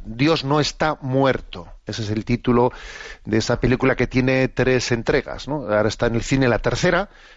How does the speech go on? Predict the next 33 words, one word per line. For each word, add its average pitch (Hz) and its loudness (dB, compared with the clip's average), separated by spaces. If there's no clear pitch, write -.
pero 117 2
Dios 113 0
no 117 -2
está 127 -2
muerto 127 0
tiene 120 0
también 120 2
la 117 2
primera 113 2
y - -2
segunda 117 0
versión, 120 0
que 104 -4
se 107 0
puede 113 2
también 113 2
acceder 110 2
a 107 4
ella 113 2
desde, 104 2
desde 107 0
internet. 95 -2
Bien, 131 2
pues 120 2
decir 139 2
también 143 0
una 135 2
cosa, 135 -2
que 113 0
estamos 131 2
de 131 4
aniversario, 120 0
¿eh? 214 0